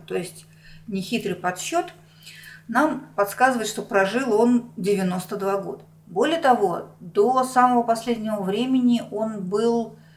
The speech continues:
молод, активен,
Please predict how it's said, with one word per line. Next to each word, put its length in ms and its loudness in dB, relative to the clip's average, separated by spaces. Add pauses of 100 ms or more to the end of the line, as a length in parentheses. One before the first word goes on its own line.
(680)
молод, 640 4 (1400)
активен, 960 0